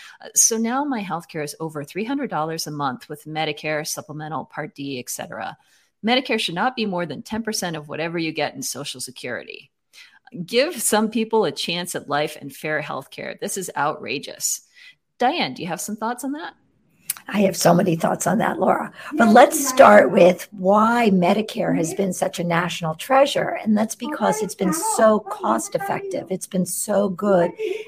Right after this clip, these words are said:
Speaker 2: at controlling prices. Doctors', uh, costs and hospital costs are all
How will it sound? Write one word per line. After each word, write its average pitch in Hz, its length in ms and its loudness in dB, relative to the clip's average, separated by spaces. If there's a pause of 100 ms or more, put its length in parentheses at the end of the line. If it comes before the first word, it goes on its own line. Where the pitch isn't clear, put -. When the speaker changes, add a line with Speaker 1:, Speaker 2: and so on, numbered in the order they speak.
Speaker 2:
at - 100 0
controlling 185 720 2
prices. - 720 0 (360)
Doctors', 202 680 0 (180)
uh, 175 280 0 (120)
costs 170 580 -2
and 170 160 -6
hospital 175 500 -8
costs 165 520 -10
are 165 80 -6
all 160 160 -4